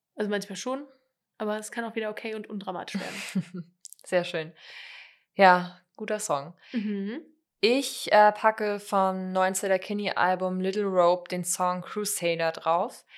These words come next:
Speaker 2: Ich fand das Album wirklich, ich hab's mal so bei der Arbeit oder so nebenbei laufen lassen und ich mochte echt einige Songs. Also kennst du es, wenn du so ein Album durchhörst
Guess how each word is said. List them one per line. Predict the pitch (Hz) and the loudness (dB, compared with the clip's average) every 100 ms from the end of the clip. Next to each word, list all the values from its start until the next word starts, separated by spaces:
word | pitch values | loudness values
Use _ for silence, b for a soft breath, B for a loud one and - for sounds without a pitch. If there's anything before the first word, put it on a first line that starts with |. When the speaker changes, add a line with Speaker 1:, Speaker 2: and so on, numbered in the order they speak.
| B | B
Speaker 2:
Ich | 185 - | -4 0
fand | 226 285 | 0 2
das | 349 | 0
Album | - 214 240 208 | 6 6 6 -2
wirklich, | 220 254 | -4 -6
ich | 208 | -6
hab's | 214 - | -6 -2
mal | 196 190 185 | 4 4 4
so | 185 | 0
bei | 180 180 | 2 4
der | 185 180 180 180 - | 4 2 -2 -10 -4
Arbeit | - 180 214 233 | 2 6 6 2
oder | 233 240 | -2 -4
so | 226 | -2
nebenbei | 208 196 175 170 180 | -2 2 6 6 6
laufen | 175 175 226 | 4 2 0
lassen | 247 254 247 | -4 -4 -6
und | 196 | -8
ich | 190 | -8
mochte | 202 190 196 | -8 -4 -4
echt | 196 - | -4 -2
einige | - 196 196 | -2 -2 -4
Songs. | 196 202 180 | -2 -2 -2
Also | - 175 | -4 -4
kennst | 180 196 196 | -2 -4 -4
du | |
es, | 214 | -4
wenn | 190 | -4
du | 190 | -4
so | 180 | -2
ein | 180 | 2
Album | 175 180 185 | 2 2 -2
durchhörst | 185 190 - 226 233 | -2 -2 0 0 0